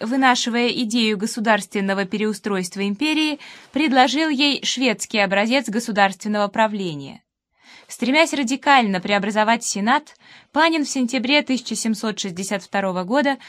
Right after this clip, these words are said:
представил императрице проект об учреждении Императорского совета.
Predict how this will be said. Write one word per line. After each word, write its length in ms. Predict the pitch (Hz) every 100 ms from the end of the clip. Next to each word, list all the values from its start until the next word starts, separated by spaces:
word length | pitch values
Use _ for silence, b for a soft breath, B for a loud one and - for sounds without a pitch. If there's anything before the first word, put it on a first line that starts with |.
| B B
представил 580 | - 240 - 330 330 285
императрице 640 | 233 220 214 285 285 254
проект 540 | 247 214 214 269 294 -
об 160 | 208
учреждении 720 | 226 220 208 233 285 285 277
Императорского 680 | 233 233 220 220 220 - 240
совета. 600 | 233 247 220 165 - 143